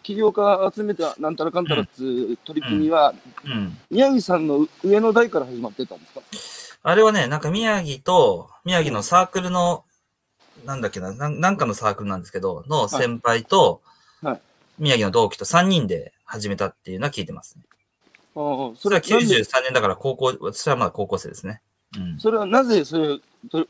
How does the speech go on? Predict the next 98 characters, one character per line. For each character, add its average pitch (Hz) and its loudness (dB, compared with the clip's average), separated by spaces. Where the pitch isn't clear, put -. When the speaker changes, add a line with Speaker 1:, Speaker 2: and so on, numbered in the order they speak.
Speaker 2:
う 107 -2
ん。 95 0
Speaker 1:
取 147 -2
り - -6
組 143 -2
み 151 0
始 143 -6
め 135 0
た 156 2
の 139 -2
か 113 -4
聞 135 -8
い 127 -6
た 139 -2
こ 135 -2
と 117 -2
あ - -4
り 98 -6
ま 110 -6
す - -16
か？ - -18
Speaker 2:
あ 131 0
り 127 0
ま 113 2
す、 104 -6
あ 98 2
り 95 0
ま 87 -8
す。 - -16
あ 110 0
の 107 -2
ね、 95 -4
Speaker 1:
う 131 -4
ん。 107 -8
Speaker 2:
な 151 0
ん 139 -2
か、 - -2
ま 147 6
あ、 - 6
宮 233 8
城 117 4
は 90 4
ね、 95 -2
<laughs> 135 -4
宮 233 2
城 180 6
の 123 6
話 117 2
に 120 0
な 117 2
っ - 2
ち - 2
ゃ 90 2
う - -4
け 92 -2
ど、 92 0
Speaker 1:
は 147 4
い。 - -8
Speaker 2:
あ 107 2
の、 101 -2
怒 185 2
ら 208 8
れ 185 8
る 143 4
か 95 -2
ら 87 -4
ね、 98 -2
あ 92 -6
ん 92 -6
ま 92 -2
り 95 -8
喋 - -6
り 98 -4
す 156 0
ぎ 117 0
る 80 -6
と 95 -10
ね。 147 -8
Speaker 1:
う - -14
ん。 - -6
Speaker 2:
あ 95 -6
の、 147 -2
Speaker 1:
う - -2
ん。 - -14
Speaker 2:
ち - -8
ょ 120 -6
っ 117 -8
と - -20
気 139 -2
を 131 4
つ - -4
け 135 -2
ま 127 0
す - -4
け 90 -2
ど、 85 -4
Speaker 1:
は 139 2
い。 104 -4